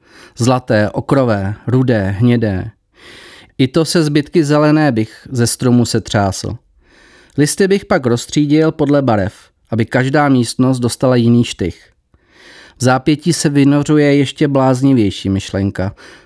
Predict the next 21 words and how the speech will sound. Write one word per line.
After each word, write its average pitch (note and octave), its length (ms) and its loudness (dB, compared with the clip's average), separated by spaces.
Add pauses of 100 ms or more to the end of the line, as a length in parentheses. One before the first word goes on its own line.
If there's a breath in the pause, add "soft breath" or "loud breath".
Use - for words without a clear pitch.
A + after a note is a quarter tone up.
(240 loud breath)
Co C3+ 140 -2
takhle D3+ 260 0
nabrat D3 320 0
studenou D3+ 460 0
vodu C#3+ 240 2
z C#3 40 2
jihočeských C#3+ 580 0
rybníků C3+ 680 0
a A#2 80 -2
rozlít B2 440 0
ji C#3 80 2
po C3+ 140 -4
šedé B2+ 460 0
podlaze B2 460 0
galerie? A#2+ 560 0 (380)
Aspoň B2+ 340 0
půl C#3 200 4
metru, A#2+ 400 0 (320)
lépe A2+ 320 -2 (120)
metr B2+ 300 0
vysoko. - 480 -4